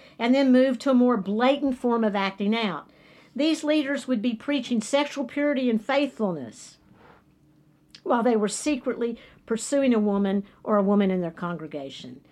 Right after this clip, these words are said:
And we'll talk more about that when I talk more about sexual addiction. Many times when questioned about how they were conned, when I was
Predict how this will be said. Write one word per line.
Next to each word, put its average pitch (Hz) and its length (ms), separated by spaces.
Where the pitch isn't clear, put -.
And 220 160
we'll 240 120
talk 285 320
more 254 160
about 233 300
that 220 220
when 220 180
I 208 100
talk 208 520
more 240 200
about 185 300
sexual 185 340
addiction. 170 460
Many 392 280
times 294 400
when 247 140
questioned 285 540
about 226 320
how 226 160
they 220 140
were 202 140
conned, 208 600
when 202 120
I 202 120
was 196 320